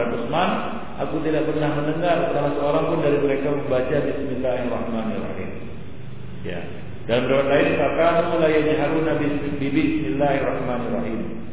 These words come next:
Mereka tidak mengeraskan bismillahirrahmanirrahim. Sebagian menambahkan, "Wa yajharuna bilhamdulillahi rabbil alamin." Mereka mengeraskan, "Alhamdulillahi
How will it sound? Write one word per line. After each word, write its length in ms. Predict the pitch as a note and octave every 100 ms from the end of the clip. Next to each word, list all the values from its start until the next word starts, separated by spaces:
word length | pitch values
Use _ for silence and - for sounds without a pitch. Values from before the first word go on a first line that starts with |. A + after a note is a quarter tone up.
| - - -
Mereka 240 | A#2 C3+ E3
tidak 220 | E3 E3 D3+
mengeraskan 720 | D3 D3 D3+ D3+ E3 F3 D#3
bismillahirrahmanirrahim. 1300 | C#3+ C#3 C3 C3+ C3 C3 A#2 A#2+ A#2 G#2+ F#2+ F2+ F#2 F#2 - - - - -
Sebagian 320 | A#2+ C3+ D#3
menambahkan, 480 | D3+ C#3+ C#3+ D3 F3
"Wa 100 | D#3 D3+
yajharuna 560 | D3 D3 D#3+ D#3 D3
bilhamdulillahi 1040 | D#3 F3 E3+ - D#3 C#3+ C#3 C3+ C3+ D3 C#3
rabbil 300 | C3+ B2+ B2 A#2
alamin." 360 | A2 G#2+ - - A2+
Mereka 200 | B2+ D3+
mengeraskan, 520 | D3 C#3+ C#3+ C#3+ C3+ - C#3
"Alhamdulillahi 800 | - D3+ C#3 C3+ C3+ C#3+ C3+